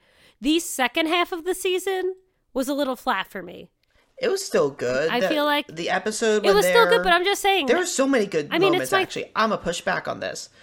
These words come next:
Speaker 2: When
Speaker 1: Push back.
Speaker 2: when Connie and Armin have to, like, kill their two friends, like,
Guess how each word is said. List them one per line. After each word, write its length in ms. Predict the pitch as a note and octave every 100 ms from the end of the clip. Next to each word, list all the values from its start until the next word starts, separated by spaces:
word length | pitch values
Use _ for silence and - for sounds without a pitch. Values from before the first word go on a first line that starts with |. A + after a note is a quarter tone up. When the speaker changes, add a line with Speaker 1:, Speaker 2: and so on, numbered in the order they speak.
| - - _ -
Speaker 2:
When 540 | D#3+ D#3 D#3+ D#3+ D#3+ - - A3+ -
Speaker 1:
Push 280 | F4 E4+ -
back. 320 | A#3 F3+ E3
Speaker 2:
when 220 | E3 D#3+
Connie 840 | - - E3 E3+ G#3+ F#3+ G3 -
and 400 | D#3 D3 D3+ C#3+ - -
Armin 640 | B2+ C#3 D3+ E3 E3 E3 E3+ _
have 180 | - C3+
to, 80 | D#3
like, 220 | D3 C#3
kill 260 | - D#3 D3+
their 140 | D3+
two 260 | D3 D3+ D3
friends, 840 | - C3 C3+ C#3 D3+ D3+ D#3 - - _ _ _ _ _ _ -
like, 260 | B2+ -